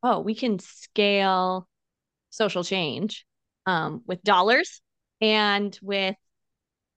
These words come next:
with intention behind how those dollars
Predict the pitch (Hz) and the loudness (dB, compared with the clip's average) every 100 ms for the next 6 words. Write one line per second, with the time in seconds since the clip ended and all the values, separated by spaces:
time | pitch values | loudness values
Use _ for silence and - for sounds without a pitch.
0 | _ _ _ 202 202 - 226 - 220 - | _ _ _ -6 -4 -4 -4 -2 -4 -2
1 | 202 196 190 196 180 175 180 - 190 185 | -2 -2 -4 -4 -4 -4 -6 -6 -4 -6
2 | 196 185 175 170 175 - | -6 -6 -6 -6 -8 -12